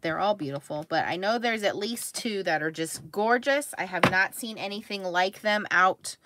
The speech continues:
on the market right now. So, and again, very classic designs. Um,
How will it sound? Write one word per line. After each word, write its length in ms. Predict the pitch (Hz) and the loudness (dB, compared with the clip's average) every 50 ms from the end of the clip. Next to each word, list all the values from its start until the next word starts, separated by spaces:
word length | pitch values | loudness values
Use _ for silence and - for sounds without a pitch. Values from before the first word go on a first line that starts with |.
| - - - - - - - - - _ - - - | -12 -12 -12 -16 -20 -20 -20 -20 -20 _ -20 -12 -6
on 240 | 180 180 180 175 175 | -2 -2 0 0 0
the 80 | 165 | 0
market 360 | 170 175 175 208 208 - - | 4 6 6 6 6 2 0
right 220 | - 247 254 262 - | 2 2 2 2 2
now. 340 | 277 277 294 311 339 370 359 - | 2 4 6 6 6 4 2 -4
So, 600 | - - - 196 180 175 175 165 160 160 160 170 - _ - | -8 -2 2 4 6 6 6 6 4 4 2 -2 -6 _ -10
and 120 | 175 180 | -6 -6
again, 380 | 180 180 233 226 202 160 147 165 | -4 0 2 4 4 4 2 2
very 340 | 165 175 175 175 180 202 220 | -2 0 2 4 4 4 4
classic 720 | - - - 220 208 190 190 202 - - 254 240 - - | 2 -4 0 4 6 6 6 6 4 0 -6 -6 -6 -6
designs. 840 | - 196 190 185 170 165 175 190 233 302 370 403 381 - - - - - _ - - - - - - - _ - - _ _ _ - - _ _ - - _ _ - | -6 -4 -2 0 2 2 4 4 4 2 0 -2 -6 -10 -12 -14 -14 -18 _ -20 -20 -20 -20 -20 -20 -20 _ -20 -20 _ _ _ -20 -20 _ _ -20 -20 _ _ -4
Um, 540 | 165 165 160 156 147 147 143 135 147 156 | -2 0 2 2 2 0 -2 -4 -6 -8